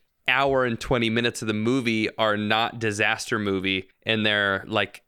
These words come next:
it is political intrigue, I just, I'm gonna cut it down to a four.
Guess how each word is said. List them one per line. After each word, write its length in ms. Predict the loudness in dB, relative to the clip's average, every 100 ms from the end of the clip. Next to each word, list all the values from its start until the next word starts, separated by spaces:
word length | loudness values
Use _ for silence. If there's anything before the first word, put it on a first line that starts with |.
| _
it 160 | 0 0
is 160 | 0 -2
political 560 | -2 0 0 0 -2
intrigue, 640 | 0 -2 -2 0 0 -4 -10 _ _ _ -4
I 120 | -2
just, 360 | -2 -4 -6 -14 _ _ _ _
I'm 180 | -4 -2
gonna 160 | 0 -2
cut 240 | -2 -2
it 120 | 0
down 260 | 0 0 0
to 80 | -2
a 40 |
four. 460 | -4 -6 -4 -4 -6